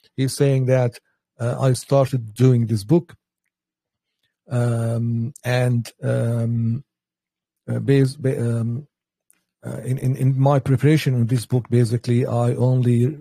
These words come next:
refer to what is correct,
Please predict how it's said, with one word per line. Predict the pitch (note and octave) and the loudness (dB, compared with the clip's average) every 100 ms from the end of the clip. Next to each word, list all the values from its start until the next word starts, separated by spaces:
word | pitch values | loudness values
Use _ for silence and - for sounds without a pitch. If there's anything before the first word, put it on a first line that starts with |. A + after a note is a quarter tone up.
| - | 0
refer | B2 - C3+ B2+ _ - | 0 2 0 0 _ -4
to | C3 | -2
what | A#2 A#2+ A#2+ - | 2 0 0 -2
is | A2 G2+ - - | -4 -4 -14 -12
correct, | - A#2+ B2+ D3+ - - | 0 2 2 0 -6 -16